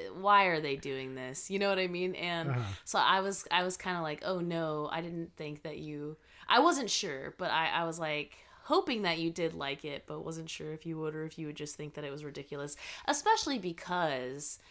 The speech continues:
Speaker 1: werewolves are kind of, like, one of your things. Like, you know, you love, like, that's something that you really care about and that you really love. And so sometimes when it's something that you care about, anybody, it's like, you know, if something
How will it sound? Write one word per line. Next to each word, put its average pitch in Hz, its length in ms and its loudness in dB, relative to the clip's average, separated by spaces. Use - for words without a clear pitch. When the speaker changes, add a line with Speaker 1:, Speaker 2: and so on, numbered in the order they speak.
Speaker 1:
werewolves 165 1040 2
are 165 140 2
kind 160 240 -4
of, 151 100 -6
like, 143 180 -4
one 160 140 -4
of 151 100 -6
your 151 160 -2
things. 156 560 -4
Like, - 220 -8
you 185 60 -4
know, 135 100 -4
you 151 340 -6
love, 143 300 -4
like, 147 260 -8
that's 165 180 -4
something 208 280 -4
that 175 100 -2
you 165 140 -4
really 147 240 -4
care 139 200 -6
about 131 300 -8
and 151 140 -10
that 131 100 -8
you 147 140 -10
really 135 220 -8
love. 135 360 -6
And 170 140 -8
so 180 120 -4
sometimes 156 680 -4
when 160 160 -8
it's 151 100 -10
something 165 320 -8
that 147 160 -10
you 156 80 -10
care 147 220 -10
about, 135 340 -8
anybody, 170 540 -4
it's 165 220 -6
like, 135 360 -2
you 190 120 -6
know, 143 200 -4
if 165 160 -4
something 160 720 -4